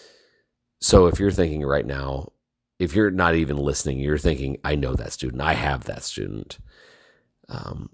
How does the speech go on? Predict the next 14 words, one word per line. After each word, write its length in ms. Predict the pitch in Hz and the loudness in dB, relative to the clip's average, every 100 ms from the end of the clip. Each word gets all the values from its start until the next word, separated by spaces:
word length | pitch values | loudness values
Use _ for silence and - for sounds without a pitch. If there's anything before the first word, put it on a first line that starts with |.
| - | -2
start 320 | - 90 78 | 4 6 4
providing 420 | 95 80 80 76 | 2 4 4 2
pathways 800 | 71 69 67 - 65 62 - - | 0 0 -4 -6 -4 -4 -6 -6
that 220 | 73 78 69 | -4 -4 0
they 140 | 85 | 0
can 220 | - 78 | 0 -4
get 200 | 71 76 | -2 -2
their 220 | 80 - | -2 -4
idea 500 | - 69 67 69 73 - | -4 -6 -4 -2 -2 -2
out 160 | 69 71 | -4 -2
of 100 | 65 | -2
the 80 | |
classroom 800 | 65 - 64 - 78 78 80 80 - _ _ | -6 -8 -8 -6 -2 0 0 -4 -8 _ _
and 140 | 69 | -8